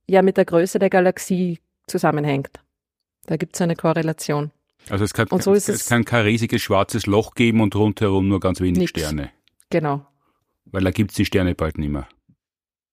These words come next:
Speaker 1: Na, das bildet sich einfach irgendwie anscheinend nicht.
Speaker 2: Aha.
Speaker 1: Also es ist irgendwie die Zeitskala, das, es reicht nicht aus, die, die, das Alter des Universums reicht nicht aus,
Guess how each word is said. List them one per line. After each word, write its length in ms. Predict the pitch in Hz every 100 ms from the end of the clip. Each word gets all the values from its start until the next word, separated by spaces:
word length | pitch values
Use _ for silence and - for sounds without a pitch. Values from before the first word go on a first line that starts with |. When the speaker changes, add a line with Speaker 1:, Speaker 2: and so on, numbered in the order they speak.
| _ _ _ - - - _ _ _
Speaker 1:
Na, 160 | 220 247
das 140 | 240
bildet 380 | - 285 277 -
sich 220 | 185 -
einfach 300 | 160 156 -
irgendwie 340 | - 165 156 165
anscheinend 600 | - - 147 147 147 139
nicht. 380 | 156 147 - -
Speaker 2:
Aha. 100 | 180
Speaker 1:
Also 160 | -
es 140 | 180 202
ist 180 | 185 214
irgendwie 440 | - 220 220 220
die 140 | 214
Zeitskala, 1160 | 196 - 202 277 - - - 180 165 185 190 202
das, 380 | - 196 - -
es 300 | - - 185
reicht 300 | 214 208 -
nicht 200 | 220 -
aus, 460 | 165 160 196 - - _ _ _
die, 80 | 196
die, 120 | 180 -
das 120 | - 202
Alter 260 | 196 240
des 140 | 226 220
Universums 640 | 202 170 151 170 190 - _ _ _ _ _
reicht 260 | 170 180 -
nicht 140 | 214
aus, 360 | - 156 -